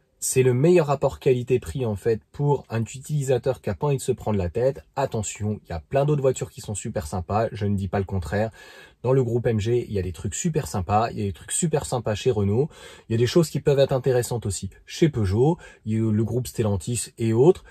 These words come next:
euh, B Y D, que ça soit donc sur toutes les voitures électriques, que ça soit l'i quatre, avec leurs avantages, leurs inconvénients. Mais pourquoi je parle essentiellement de Tesla ? Bah, tu regardes en Europe, tu regardes dans le monde,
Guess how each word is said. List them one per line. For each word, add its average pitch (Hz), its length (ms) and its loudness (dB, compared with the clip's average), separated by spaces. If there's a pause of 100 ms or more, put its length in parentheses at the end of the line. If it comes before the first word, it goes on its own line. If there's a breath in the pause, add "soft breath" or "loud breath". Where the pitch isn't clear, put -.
(200 soft breath)
euh, 107 220 2
B 107 120 0
Y 131 320 6
D, 104 280 -2
que - 60 -12
ça - 140 -6
soit 156 200 0
donc 107 180 -2
sur - 240 -8
toutes - 200 -6
les 160 100 0
voitures 127 320 -2
électriques, 165 420 -2
que - 60 -12
ça 113 100 -4
soit 107 200 0
l'i 120 160 0
quatre, 120 380 -2 (320 loud breath)
avec 113 240 -2
leurs 160 180 4
avantages, 131 580 0
leurs 147 360 2
inconvénients. 120 640 2
Mais 127 240 -2
pourquoi 170 580 2 (460)
je 127 160 -2
parle 131 240 2
essentiellement 113 500 0
de 87 60 -4
Tesla ? 170 400 0 (340 loud breath)
Bah, 82 80 -4
tu - 120 -4
regardes 117 280 0
en 110 80 2
Europe, 113 360 2 (180)
tu - 100 -12
regardes 98 280 -2
dans 92 100 0
le 92 80 2
monde, 175 320 4